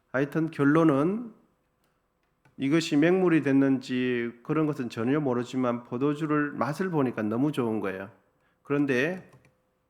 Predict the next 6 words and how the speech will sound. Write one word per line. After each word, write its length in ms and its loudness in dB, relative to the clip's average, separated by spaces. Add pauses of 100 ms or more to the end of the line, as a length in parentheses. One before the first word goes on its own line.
(1000)
혼례 260 4
잔치에 460 0
있어서 380 -4
처음 320 -2
시작할 640 -2
때 540 -2